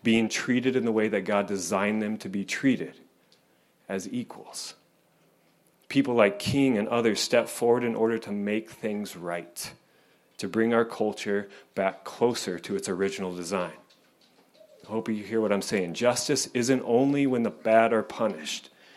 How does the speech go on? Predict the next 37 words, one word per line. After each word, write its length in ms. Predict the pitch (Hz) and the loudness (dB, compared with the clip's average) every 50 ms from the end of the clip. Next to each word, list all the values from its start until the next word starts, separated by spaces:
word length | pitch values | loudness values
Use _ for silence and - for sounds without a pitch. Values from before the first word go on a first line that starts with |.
| - - | -16 -12
It's 180 | - 104 - - | -10 -10 -8 -2
also 460 | - 107 110 117 113 - - 139 135 | 4 4 4 4 4 2 2 2 4
when 180 | 131 123 113 101 | 4 2 0 -2
things 300 | - 107 104 107 101 107 | -2 -4 -4 -2 0 -2
are 80 | 98 | -2
brought 420 | 92 85 - 101 101 107 117 - 113 | -2 0 2 4 4 4 4 2 0
back 360 | 110 101 101 101 101 - - - - - - | 0 2 2 0 -2 -6 -12 -18 -18 -16 -12
to 120 | - - 104 | -8 -4 -2
the 80 | 101 | 0
way 240 | 95 95 101 98 98 | 2 2 4 4 4
that 140 | 98 98 90 | 4 2 0
they've 180 | 95 92 85 - - | -2 -4 -4 -6 -6
always 380 | - 104 98 104 104 98 98 110 | -2 -2 0 0 -2 -4 -6 -6
intended 480 | 98 92 - - 92 90 87 90 82 | -8 -10 -8 -8 -8 -8 -8 -10 -10
to 100 | - 95 | -10 -10
be. 280 | 87 82 85 82 - - - - - - - - - - - - - - - - - - - - _ _ - | -8 -6 -8 -8 -8 -14 -20 -20 -20 -20 -20 -20 -20 -20 -20 -20 -20 -20 -20 -20 -20 -20 -20 -20 _ _ 0
Now, 140 | 123 127 123 | 2 2 2
in 100 | 120 117 | 2 4
thinking 320 | - 139 139 131 139 135 | 4 4 4 4 2 0
through 220 | 131 - - 131 127 | 0 2 2 4 4
this 180 | 131 127 - | 4 4 2
lens, 500 | 113 104 104 110 131 151 156 156 - - - - - - - | 2 4 4 4 4 2 -2 -6 -8 -12 -14 -18 -20 -4 -2
let's 160 | 127 131 - | -2 -2 0
consider 400 | - - 131 - - 131 117 127 | -2 -4 -4 -4 -2 0 0 0
God's 320 | 110 107 117 117 110 104 107 | 2 4 4 4 4 2 0
original 440 | 98 98 117 127 107 123 131 127 | 0 0 0 -2 -2 -2 -4 -2
design 420 | 120 123 110 98 107 98 101 107 104 | -2 -4 -2 -2 0 0 0 0 -2
for 120 | - 107 | -4 -8
humanity, 640 | 98 - - 110 101 95 92 95 95 95 90 87 85 - - - - | -10 -8 -6 -6 -4 -2 -2 -2 -2 -4 -6 -8 -10 -10 -10 -10 -6
his 200 | - 104 101 - | -4 -4 -4 -4
creation. 640 | - - 117 110 95 90 90 - - - - - - _ _ _ _ _ _ _ _ _ - - - - - - - - | -2 0 0 0 0 -2 -4 -6 -8 -8 -8 -12 -18 _ _ _ _ _ _ _ _ _ -20 -20 -20 -20 -20 -18 -12 -10
According 420 | 120 113 - - 131 131 135 131 127 | -8 -4 2 4 4 6 6 4 2
to 80 | 123 | 2
Genesis 460 | 117 104 120 117 123 120 - - 113 104 | 0 0 0 0 0 -2 -2 -4 -4 0
one 220 | 104 113 117 117 | 2 2 2 2
and 120 | 113 110 | 2 0
two, 260 | - - 117 123 127 | 0 -2 -2 -2 -2